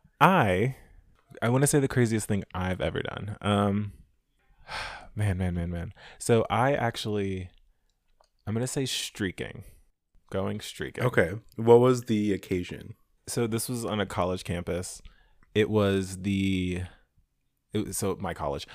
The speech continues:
Speaker 1: but it was
Speaker 2: <laughs> You just, like, showed up
Speaker 1: the,
Speaker 2: to a
Speaker 1: like,
Speaker 2: random college.
Speaker 1: <laughs> a random college. Sorry. "Hey, I'm here to streak at your college. Thank you."
Speaker 2: <laughs>
Speaker 1: Um, but <laughs> could you imagine?
Speaker 2: That'd be truly wild.
Speaker 1: <laughs> But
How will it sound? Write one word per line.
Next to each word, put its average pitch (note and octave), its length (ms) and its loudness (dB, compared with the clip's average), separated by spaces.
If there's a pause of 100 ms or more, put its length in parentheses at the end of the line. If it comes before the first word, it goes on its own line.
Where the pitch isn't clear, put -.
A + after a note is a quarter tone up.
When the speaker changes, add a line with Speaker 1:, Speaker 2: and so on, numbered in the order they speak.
(140)
Speaker 1:
but G2+ 140 -2
it G2+ 200 0
was G#2 300 2
Speaker 2:
<laughs> C3 340 8
You A#2+ 80 6
just, A#2 160 -2
like, A2 120 6
showed G2 200 4
up G2 100 4
Speaker 1:
the, - 60 -2
Speaker 2:
to G#2+ 100 6
a - 40 6
Speaker 1:
like, F#2+ 60 4
Speaker 2:
random F2 280 2
college. F2+ 560 4
Speaker 1:
<laughs> - 680 -20
a C#3 60 -6
random A2 260 -4
college. G#2+ 420 -4
Sorry. G#2+ 580 -8
"Hey, B2+ 180 -8
I'm C3 120 -6
here D3 100 -4
to C#3+ 60 -6
streak C#3 260 -6
at C#3 60 0
your C3+ 100 2
college. C#3 480 2
Thank D#3+ 240 4
you." C3 260 2 (200)
Speaker 2:
<laughs> F#3+ 100 4 (400)
Speaker 1:
Um, F#3+ 300 -4
but F#3 180 6 (400)
<laughs> - 340 4
could B2+ 120 4
you E3 140 4
imagine? G#2+ 440 2 (440)
Speaker 2:
That'd G#2 260 4
be C3+ 480 0
truly B2+ 260 4
wild. A#2+ 520 4
Speaker 1:
<laughs> - 1600 -6
But G2+ 500 -6